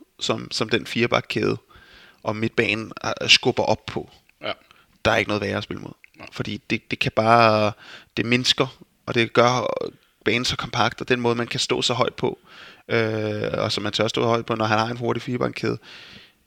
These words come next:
Speaker 1: jamen, det gør bare banen så lille,
Speaker 2: Ja.
Speaker 1: og du kan ikke slå den over, fordi de falder på det rigtige tidspunkt, og så plukker de bare bolden op, så det er sådan en, øh, sige, når det, når det fungerer, jamen, så, øh,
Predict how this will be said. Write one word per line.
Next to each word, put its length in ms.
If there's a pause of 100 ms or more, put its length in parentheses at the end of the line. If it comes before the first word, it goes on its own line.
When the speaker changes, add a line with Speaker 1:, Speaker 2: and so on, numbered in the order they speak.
(200)
Speaker 1:
jamen, 180 (200)
det 140
gør 120
bare 200
banen 220
så 100
lille, 200 (240)
Speaker 2:
Ja. 60 (100)
Speaker 1:
og 280
du 60
kan 100
ikke 120
slå 120
den 100
over, 220
fordi 220
de 140
falder 240
på 100
det 80
rigtige 200
tidspunkt, 380
og 60
så 80
plukker 340
de 80
bare 120
bolden 280
op, 180
så 260 (1000)
det 120
er 100
sådan 280
en, 80
øh, 360
sige, 180
når 120
det, 300
når 100
det 80
fungerer, 520
jamen, 160
så, 140
øh, 400